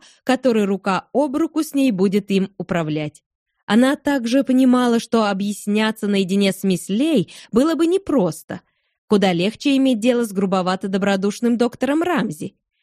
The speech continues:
Всегда есть определённая трудность в общении с человеком, который всячески подчёркивает, что каждый сам по себе, и находит удовольствие в том, чтобы прятать свои истинные мысли и не делиться ими с окружающими.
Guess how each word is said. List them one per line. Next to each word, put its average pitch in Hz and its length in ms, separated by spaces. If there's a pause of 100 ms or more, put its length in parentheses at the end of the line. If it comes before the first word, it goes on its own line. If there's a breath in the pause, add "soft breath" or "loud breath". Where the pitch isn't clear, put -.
(140)
Всегда 220 480
есть 156 340
определённая 175 760
трудность 175 520 (180 soft breath)
в 185 80
общении 185 440
с - 80
человеком, 180 720 (220 soft breath)
который 370 360
всячески 330 520
подчёркивает, 226 840
что 254 220
каждый 202 460
сам 170 280
по 160 140
себе, 180 440 (200)
и 269 80
находит 254 500
удовольствие 180 680
в - 120
том, 302 340
чтобы 254 320
прятать 240 500
свои 214 300
истинные 196 680
мысли 262 540 (200 loud breath)
и 285 80
не 269 140
делиться 220 420
ими 285 240
с - 80
окружающими. 165 1040